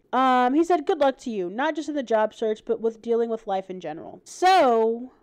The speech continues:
I responded and I said, "Yeah, no offense taken at all. I need that perspective to change my website when you said it wasn't good. That's fine." I did go into detail. I was like, "I've had the hardest time of, like,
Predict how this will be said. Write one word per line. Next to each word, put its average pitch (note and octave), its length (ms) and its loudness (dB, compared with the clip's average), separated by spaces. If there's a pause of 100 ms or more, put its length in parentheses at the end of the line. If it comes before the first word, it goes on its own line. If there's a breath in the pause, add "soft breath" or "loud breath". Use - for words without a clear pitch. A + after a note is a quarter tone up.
(120)
I D4+ 100 4
responded B3 560 0
and B3+ 140 -6
I C4 80 0
said, B3+ 340 -2
"Yeah, B3+ 480 2
no D#4 240 2
offense G#4+ 380 0
taken F#4 340 0
at D#4 140 6
all. G#3+ 420 2 (180)
I C#4 120 0
need E4+ 240 2
that F4 140 2
perspective C4 600 -2
to C4 100 -8
change B3+ 340 -6
my A#3+ 100 -2
website A3+ 600 0
when G#3+ 140 -4
you G#3+ 120 -6
said G3+ 180 -2
it F#3+ 80 -4
wasn't F#3 240 -6
good. F3 220 -8
That's G#3+ 200 -6
fine." D#3+ 280 -12
I C4+ 80 0
did D#4+ 200 0
go E4+ 140 2
into E4+ 180 0
detail. C4 380 -2
I C4 100 4
was B3+ 100 2
like, B3 120 0
"I've A#3+ 140 -4
had B3 100 -4
the A3 80 -2
hardest G3 400 -6
time D4 380 -2
of, A3+ 100 -6
like, G#3 220 0